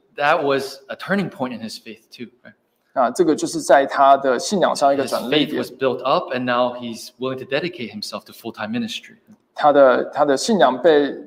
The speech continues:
Speaker 2: 被这个建造起来，他才决定呢，要，呃，献身来当传道。
Speaker 1: So evangelism is, uh, very essential, right, to help to build up our faith.
Speaker 2: 所以传福音对我们的信仰的成长是一个很必要的。
Speaker 1: Right?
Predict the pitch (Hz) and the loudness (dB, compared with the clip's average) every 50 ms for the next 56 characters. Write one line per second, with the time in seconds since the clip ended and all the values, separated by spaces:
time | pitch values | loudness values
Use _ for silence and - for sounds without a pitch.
0 | - - 170 151 147 139 143 - 156 135 127 135 123 123 123 - - 147 156 175 | 0 2 4 4 4 2 0 -4 -6 -2 0 2 2 2 0 0 0 2 4 6
1 | 160 143 143 - 123 117 117 120 - - 135 135 135 131 - - - - - _ | 6 4 4 2 0 0 0 0 0 0 2 2 4 2 0 -4 -12 -20 -20 _
2 | _ _ - 127 123 131 131 - 151 131 175 208 202 170 151 139 135 135 135 147 | _ _ -2 -2 0 0 0 2 2 2 2 2 0 2 2 2 2 2 4 6
3 | 151 135 127 123 117 - - - 120 120 110 - - - _ _ - - 185 156 | 8 8 8 6 2 -2 -6 -4 -4 -2 -2 -4 -6 -10 _ _ -2 0 0 0
4 | 139 - 147 135 127 123 - 123 123 175 156 156 151 - - 156 156 208 240 254 | 0 -2 -2 -2 -2 -4 -4 -2 -2 0 -2 0 -2 -2 -2 0 0 0 0 0
5 | 208 220 185 165 160 160 151 143 139 - 127 127 127 123 - - 123 117 110 104 | 0 2 2 2 2 0 -2 -6 -6 -8 -8 -8 -8 -8 -8 -10 -10 -8 -8 -8
6 | 101 101 - _ _ _ _ 113 143 151 160 165 170 151 131 - - 143 143 143 | -10 -12 -14 _ _ _ _ -4 -2 -2 -2 -2 -4 -8 -12 -12 -10 -10 -10 -10
7 | 143 - - 117 95 92 104 110 120 120 - 117 113 107 - - - - 147 147 | -12 -14 -14 -14 -14 -14 -14 -14 -14 -14 -14 -14 -14 -14 -14 -18 -6 -4 -4 -4
8 | - - - 101 - - 120 120 120 113 - - 92 - - - 110 - - - | -4 -8 -14 -8 -2 0 0 0 0 -2 -4 -8 -14 -12 -10 -12 -12 -12 -14 -20
9 | _ _ _ _ _ _ _ _ _ - - 180 156 - - 156 165 185 180 175 | _ _ _ _ _ _ _ _ _ 2 4 4 4 6 4 4 4 4 6 8
10 | 170 170 190 202 208 208 196 - - - - - _ - 220 202 175 143 113 123 | 8 10 10 8 6 4 2 0 -6 -14 -20 -20 _ 4 6 6 8 6 4 2
11 | 123 135 139 - - 262 226 165 143 127 131 135 127 - - 143 160 185 170 139 | 0 0 0 2 2 2 4 4 4 4 4 2 -2 -2 -2 -2 2 4 4 4
12 | 139 - - 160 151 147 147 139 135 120 - - - 160 160 185 165 - - - | 4 2 2 2 2 4 4 4 4 2 -2 -4 0 4 6 6 6 6 4 -2
13 | - - 131 131 | -8 -12 -12 -14